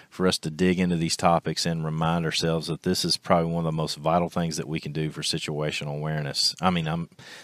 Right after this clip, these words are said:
one of the best things that we can do for survival is to have enhanced situational awareness and paying attention to what's going on around us. So as I told you in part one, there's, uh, several reasons why I've got into this topic this week, several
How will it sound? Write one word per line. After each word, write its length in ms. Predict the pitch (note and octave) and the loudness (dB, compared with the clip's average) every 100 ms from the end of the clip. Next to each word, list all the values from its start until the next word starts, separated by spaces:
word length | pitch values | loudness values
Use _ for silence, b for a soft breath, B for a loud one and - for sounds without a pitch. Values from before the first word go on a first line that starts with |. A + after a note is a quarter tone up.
| B | B
one 100 | F#2+ | 0
of 60 | E2+ | 2
the 40 | |
best 240 | D#2 A2 | 6 6
things 220 | - A#2+ G#2+ | 8 6 6
that 80 | |
we 140 | G2 F#2+ | 4 4
can 100 | F2 | 4
do 220 | F2+ F2+ | 4 4
for 260 | - E2 D#2+ | 2 -4 -2
survival 720 | E2+ D#2 F2+ F2+ D#2 D2+ D2+ B B B | -2 4 6 6 4 -2 -6 B B B
is 220 | E2+ E2+ | 2 2
to 160 | - D#2+ | 2 0
have 440 | F2+ E2+ E2+ E2+ | 2 4 4 2
enhanced 640 | D#2+ D2+ - F#2+ E2+ - - | 0 -4 -2 0 2 0 0
situational 580 | F3 - D#2 - D2 | 0 -2 -2 -2 -4
awareness 360 | D#2 D#2 D2+ D2 | -4 -2 -2 -2
and 100 | C#2+ | -4
paying 280 | - D#2 D2 | -4 -4 -4
attention 320 | - D2+ - | -6 -6 -6
to 60 | C#2+ | -8
what's 140 | C#2 | -8
going 180 | - C#2+ | -8 -6
on 160 | C#2+ C2+ | -6 -6
around 340 | B1+ C#2 C2 | -6 -8 -8
us. 260 | - - - B B B B B B B | -6 -6 -8 B B B B B B B
So 340 | B - G#2 G#2 | B 6 6 8
as 180 | G#2 G2 | 8 6
I 80 | |
told 300 | F#2 B2+ B2+ | 8 8 8
you 120 | G#2+ F#2+ | 6 4
in 120 | F2 | 4
part 260 | - G2 | 6 4
one, 640 | E2 G2 G2 F2+ F2 F2 F2+ | 4 4 4 4 4 0 0
there's, 240 | F2+ E2+ | 0 2
uh, 300 | D#2+ D#2 C2+ | 2 0 2
several 380 | - G#2+ G2+ E2+ | 4 6 6 4
reasons 480 | F2 G2+ F2+ F2+ - | 6 6 6 2 2
why 280 | F2 F2 | 2 4
I've 100 | E2 D#2+ - _ - | 2 -4 -18 _ 2
got 220 | F2+ F2 | 4 4
into 200 | F#2 E2+ | 4 2
this 440 | D#2 E2+ E2 - - - | 4 4 4 -2 -4 -12
topic 460 | - F2 E2+ - - | 4 6 6 0 -2
this 260 | E2 - | -2 -2
week, 380 | D#2+ D#2 D#2 - _ - | -2 -2 -2 -6 _ -4
several 480 | - G2 F2 E2 | 2 4 2 -2